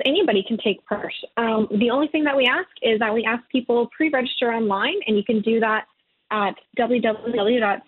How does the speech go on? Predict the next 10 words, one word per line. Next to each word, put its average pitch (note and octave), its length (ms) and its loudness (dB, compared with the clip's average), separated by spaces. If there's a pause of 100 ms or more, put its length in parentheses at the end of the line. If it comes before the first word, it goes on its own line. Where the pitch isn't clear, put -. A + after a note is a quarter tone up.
(140)
C A#3+ 180 2
N G#3+ 960 0
O A#3+ 140 0
Y A3 460 2
dot G3+ 320 0
C G#3 100 2
A G3 240 -2
slash F#3 220 -2 (200)
Saint - 200 -10
John's. D4 420 2